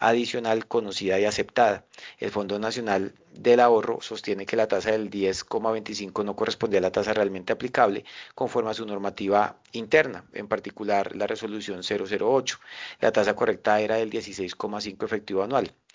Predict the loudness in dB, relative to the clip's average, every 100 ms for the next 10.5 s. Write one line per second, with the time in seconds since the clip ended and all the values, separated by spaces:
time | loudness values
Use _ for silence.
0 | -20 -6 -2 -2 0 0 0 2 -2 -2
1 | -2 0 -2 -4 0 2 2 -4 _ _
2 | _ _ _ _ -8 -2 2 2 0 -4
3 | -2 -4 -4 -8 -20 -6 -4 -4 -6 -4
4 | -2 -2 -2 -4 -4 -2 0 0 -2 0
5 | 0 -2 -20 -10 -4 -2 0 0 0 -2
6 | 2 2 2 -2 0 2 2 -2 -4 -4
7 | -6 -6 -6 -8 -2 0 0 -2 -2 0
8 | 4 2 0 -14 _ 2 2 2 4 6
9 | 4 2 -6 0 4 6 6 4 -2 0
10 | 2 4 6 4